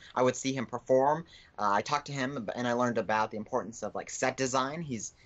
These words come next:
got a really, uh, great set every year, and he has a different show, as well as keeping things fresh within his show.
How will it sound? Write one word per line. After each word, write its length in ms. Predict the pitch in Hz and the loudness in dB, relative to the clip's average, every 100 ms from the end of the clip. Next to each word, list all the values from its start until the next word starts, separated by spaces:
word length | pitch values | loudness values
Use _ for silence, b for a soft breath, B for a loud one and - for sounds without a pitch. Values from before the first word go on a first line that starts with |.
| - - | -10 0
got 120 | 127 | 2
a 60 | 120 | 4
really, 340 | 123 127 117 - | 2 2 -2 -2
uh, 300 | 107 101 92 | 0 0 -2
great 300 | - 131 - | 2 2 0
set 420 | - - 117 131 - | -6 0 0 0 -2
every 320 | 123 110 120 | -2 -2 -6
year, 380 | 104 95 104 127 | -6 -6 -4 -4
and 100 | 120 | -4
he 100 | 110 | -4
has 160 | 101 95 | -6 -6
a 40 | |
different 300 | 95 - - | -10 -10 -10
show, 380 | - 95 92 120 b b b | -4 -4 -4 -8 b b b
as 100 | 123 | 4
well 120 | 135 | 4
as 100 | 131 | 2
keeping 400 | 156 147 135 127 | -2 0 0 0
things 300 | 123 110 107 | 0 -2 -2
fresh 340 | - 123 120 | 0 0 0
within 200 | 113 107 | -6 -6
his 120 | 101 | -8
show. 460 | - - 104 98 95 | -10 -6 -4 -4 -8